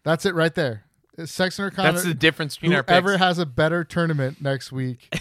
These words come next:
Speaker 2: <laughs>
Speaker 1: uh, that is, especially 'cause the order we put them in too. Like, whoever has a better
Speaker 2: That's true.
Speaker 1: tournament,
Speaker 2: Like, Sexton and
Speaker 1: that,
Speaker 2: Conrad were
Speaker 1: that
Speaker 2: our,
Speaker 1: is the winner.
Speaker 2: our
Speaker 1: So that makes it very simple, Robin. Um,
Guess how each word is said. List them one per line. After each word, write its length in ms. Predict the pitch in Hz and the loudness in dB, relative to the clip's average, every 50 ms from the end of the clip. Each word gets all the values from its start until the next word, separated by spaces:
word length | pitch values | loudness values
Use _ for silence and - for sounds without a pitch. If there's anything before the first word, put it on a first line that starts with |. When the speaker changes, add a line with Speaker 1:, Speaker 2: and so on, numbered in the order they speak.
| - - - | -6 -2 -4
Speaker 2:
<laughs> 200 | 202 - - 220 | -4 -2 0 0
Speaker 1:
uh, 520 | 143 135 131 127 123 123 123 120 123 135 - - | 2 2 2 2 2 0 0 -2 -2 -4 -8 -10
that 520 | 139 127 123 117 143 147 151 151 160 - - | -14 -10 -4 -2 0 2 2 2 0 -2 -2
is, 260 | 156 147 143 139 131 | -2 0 0 0 -2
especially 580 | - - - 180 185 - - 208 220 196 202 220 | -6 -6 -4 -4 -4 -2 0 0 0 0 0 -2
'cause 120 | 196 175 156 | -2 -2 -2
the 60 | 175 175 | -4 -4
order 260 | - 170 175 185 175 | 0 2 2 4 4
we 120 | 165 156 | 2 0
put 220 | 143 - 165 147 139 | 0 0 -2 -2 -2
them 180 | 143 147 139 143 | -2 -2 -2 -4
in 160 | 139 131 123 | -4 -6 -8
too. 420 | - - 165 156 135 123 120 120 - _ _ _ _ _ _ _ - | -6 -4 -4 -2 -2 -4 -6 -8 -10 _ _ _ _ _ _ _ -8
Like, 220 | - 143 143 131 - | -6 -6 -6 -4 -2
whoever 240 | 165 165 165 170 170 | 0 0 0 0 0
has 120 | 170 165 160 | -2 -2 -2
a 60 | 156 | 0
better 80 | 160 | 2
Speaker 2:
That's 180 | 160 180 170 - | 2 2 2 2
true. 120 | - 170 | 2 4
Speaker 1:
tournament, 260 | 180 185 165 147 135 135 | 6 8 8 8 6 6
Speaker 2:
Like, 160 | 139 131 127 | 4 4 2
Sexton 480 | - - 156 151 143 - - 160 147 | 0 2 2 2 2 0 -2 -2 -2
and 80 | 139 127 | -2 0
Speaker 1:
that, 40 | - | 2
Speaker 2:
Conrad 400 | 151 147 156 151 147 127 123 123 | 4 6 6 6 6 6 4 4
were 180 | 113 117 123 123 | 2 0 0 2
Speaker 1:
that 160 | 123 - - | 4 4 4
Speaker 2:
our, 60 | - | 4
Speaker 1:
is 80 | - 117 | 2 0
the 100 | 151 147 | -2 -2
winner. 260 | 147 160 143 135 123 - - - | 0 0 0 -2 -4 -8 -8 -2
Speaker 2:
our 100 | 127 131 | 4 6
Speaker 1:
So 140 | 226 220 208 | 8 8 8
that 240 | 226 240 254 254 | 8 8 6 6
makes 220 | 247 262 269 - 254 | 4 0 0 -2 -4
it 80 | 208 | -6
very 260 | 170 151 175 180 208 214 | 0 2 2 2 2 0
simple, 540 | - - 220 196 156 175 160 156 160 165 - | -2 -2 -4 -2 -2 0 -2 -2 -2 -4 -4
Robin. 500 | 147 147 139 135 131 135 135 131 143 135 _ _ _ _ _ _ _ _ _ - | -2 0 0 0 0 -2 -4 -6 -8 -10 _ _ _ _ _ _ _ _ _ -4
Um, 500 | 143 143 135 131 127 123 123 127 123 113 | 0 0 2 2 0 0 -2 -4 -6 -8